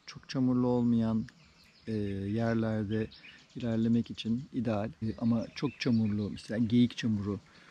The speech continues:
e, gibi yerlerde çamuru çok fazla atamıyor. E, çok çamur özellikle bir dizayn değil. E, taban, Continental taban. İyi bir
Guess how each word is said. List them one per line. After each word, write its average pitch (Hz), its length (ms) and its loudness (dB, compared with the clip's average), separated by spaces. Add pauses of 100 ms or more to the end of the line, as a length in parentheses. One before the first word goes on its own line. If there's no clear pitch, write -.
(320)
e, 107 200 0
gibi 98 240 0
yerlerde 101 720 0 (120)
çamuru 110 460 0
çok - 180 -8
fazla 117 340 0
atamıyor. 104 460 -4
E, - 240 -12 (640)
çok - 420 -10 (200)
çamur 131 460 4 (140)
özellikle 117 680 0
bir 110 140 -2
dizayn 104 460 -2
değil. - 160 -6 (720)
E, 120 240 -2
taban, 143 460 -2 (120)
Continental 139 720 4
taban. 117 380 -2 (180)
İyi 143 220 4
bir 123 180 6